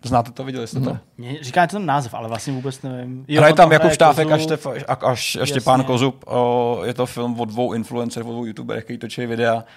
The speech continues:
Speaker 1: A to vlastně jako říká všechno.
Speaker 3: Ah.
Speaker 1: A zhruba takhle mocný to je.
Speaker 2: A je to
Speaker 1: A
Speaker 2: něco jako prostě snowboardiáci, když bylo populární snowboardování
Speaker 1: Je to
Speaker 2: a teďka jsou populární
Speaker 1: něco ve
Speaker 2: influenceri,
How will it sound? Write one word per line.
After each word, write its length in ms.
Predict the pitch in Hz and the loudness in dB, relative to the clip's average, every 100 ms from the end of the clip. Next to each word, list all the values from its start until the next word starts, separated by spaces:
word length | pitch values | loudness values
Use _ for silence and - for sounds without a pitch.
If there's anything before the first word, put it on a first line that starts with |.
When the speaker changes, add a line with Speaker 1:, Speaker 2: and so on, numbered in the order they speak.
| _ _ _ _ _ _ _ - | _ _ _ _ _ _ _ -8
Speaker 1:
A 40 | |
to 100 | 131 | -4
vlastně 240 | 110 - | -4 -6
jako 160 | 107 - | -10 -10
říká 220 | 107 113 | -8 -8
všechno. 300 | - 98 101 143 | -8 -14 -10 -4
Speaker 3:
Ah. 320 | 139 117 87 - - - | -2 -2 -6 -16 -18 -16
Speaker 1:
A 60 | 135 | -8
zhruba 220 | 135 139 | -4 -2
takhle 300 | 123 117 131 | -4 -2 -2
mocný 340 | 131 - 131 | -2 -4 -4
to 100 | 127 | 0
je. 180 | 113 107 113 | 0 0 -6
Speaker 2:
A 60 | 139 | -6
je 60 | |
to 100 | 139 | -4
Speaker 1:
A 40 | 139 | -6
Speaker 2:
něco 180 | - 135 | -6 -8
jako 540 | 135 143 135 131 131 165 - - _ _ | -8 -6 -6 -6 -10 -16 -20 -20 _ _
prostě 400 | - - - 123 | -20 -18 -14 -14
snowboardiáci, 680 | - 131 123 135 131 120 139 | -10 -10 -6 -4 -2 -4 -6
když 100 | 131 | -10
bylo 160 | 135 127 | -8 -10
populární 480 | 127 127 123 131 | -10 -6 -4 -6
snowboardování 760 | 139 139 131 127 123 143 156 147 | -8 -10 -10 -8 -2 2 4 4
Speaker 1:
Je 80 | 131 | 0
to 80 | 135 | -6
Speaker 2:
a 20 | |
teďka 260 | - 135 127 | -8 -8 -8
jsou 180 | - | -10
populární 500 | 139 127 127 127 131 | -12 -4 -4 -4 -6
Speaker 1:
něco 260 | 120 127 131 | -8 -8 -4
ve 60 | 135 | -2
Speaker 2:
influenceri, 300 | 135 151 | 0 0